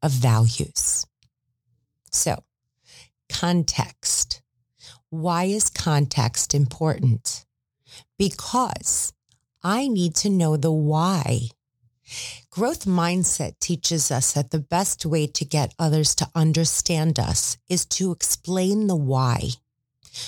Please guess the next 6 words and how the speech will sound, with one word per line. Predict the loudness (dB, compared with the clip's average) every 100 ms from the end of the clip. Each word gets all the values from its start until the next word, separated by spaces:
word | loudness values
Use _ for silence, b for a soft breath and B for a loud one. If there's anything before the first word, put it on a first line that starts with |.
| B B
So, | -2 0 0 -2 -4 _ _ _ b _
if | -2 -2 -2
we | -2 -2
want | 0 0 0 -4 _
people | -2 -2 0 0 0 -2 -8 _ _ _ _ _ _ _ _ _ _
to | -4 -2 0 0 -2